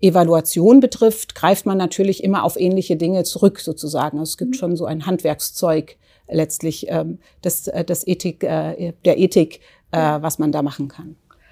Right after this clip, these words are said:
Speaker 2: Und, äh, so wären das jetzt zum Beispiel diese medizinethischen Prinzipien oder gibt es da noch was anderes?
Speaker 1: Das ist ein g-, ganz gutes, ähm, ich sag jetzt fast so ein bisschen Hilfswerkzeug,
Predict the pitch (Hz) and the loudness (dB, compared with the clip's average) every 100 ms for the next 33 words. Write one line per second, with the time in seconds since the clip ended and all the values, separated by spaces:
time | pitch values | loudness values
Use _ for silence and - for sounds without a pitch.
0 | _ _ _ - 233 226 - - - 135 | _ _ _ 4 6 6 0 -6 2 2
1 | 151 202 214 254 262 254 254 226 - 214 | 4 4 6 6 6 2 0 -2 -2 -6
2 | 208 214 202 202 208 - 262 233 226 226 | -2 0 0 -2 -2 6 6 6 2 0
3 | - 214 208 208 - 269 - - 294 294 | -2 -2 -4 -2 2 0 0 2 4 6
4 | 302 339 302 - 220 208 196 196 202 214 | 6 4 4 2 0 2 2 0 -4 -8
5 | 214 214 196 202 214 - 214 254 262 269 | -8 -8 -8 -8 -12 -2 4 4 4 0
6 | 277 277 - _ _ _ _ - - - | -2 -6 -18 _ _ _ _ -20 -20 -20
7 | - 196 226 233 190 - 208 247 - - | -4 0 4 4 2 0 2 2 0 -2
8 | 233 247 - - 196 185 - - - - | 0 2 -2 2 2 2 -2 -12 -12 -4
9 | 190 185 - 196 - - 170 175 - 165 | -2 -2 -4 -6 -4 -4 -4 -2 0 2
10 | 220 285 - 214 233 240 - 226 247 311 | 2 2 -2 0 0 -2 -2 0 2 0
11 | - | -2